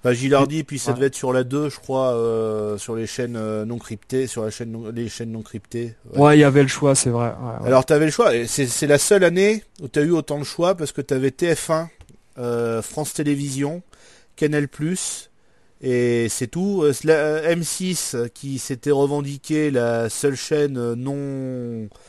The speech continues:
Speaker 1: euh, non Coupe du Monde ou, euh, cent pour cent, euh, non foot, bon, euh, ça leur a apporté, euh, assez préjudice parce que du coup, personne regardait M six à cette époque-là. Enfin, euh, peu de personnes regardaient M six, euh, pendant la Coupe du Monde.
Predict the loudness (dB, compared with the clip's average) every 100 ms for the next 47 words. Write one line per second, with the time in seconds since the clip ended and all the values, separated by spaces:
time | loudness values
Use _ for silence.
0 | -20 -20 _ _ 2 2 2 0 -4 -6
1 | -10 -6 -4 -2 -2 -4 -4 2 4 4
2 | 2 0 0 -2 -4 -6 -6 -8 -6 -6
3 | -4 -4 -2 -4 -2 -4 -4 -6 -6 -6
4 | -12 -18 _ _ _ _ _ _ -10 -6
5 | -4 -4 0 4 4 4 -2 -6 0 2
6 | 4 2 -2 -6 -6 -6 -6 -8 -10 -10
7 | -10 -8 -8 -10 -10 -6 -4 -4 -6 -4
8 | -2 -2 -2 -4 -6 -10 -8 -10 -8 -8
9 | -8 -6 -4 -4 -4 -4 -4 -6 -12 -20
10 | -20 -10 -4 -2 -2 -4 -4 -4 -6 -10
11 | -4 -4 -4 -4 -4 -2 -4 -2 0 0
12 | 2 2 2 0 -8 -8 -10 -6 -2 0
13 | -2 -2 -2 -4 -4 -6 -6 -4 -2 -2
14 | -4 -8 -6 -6 -8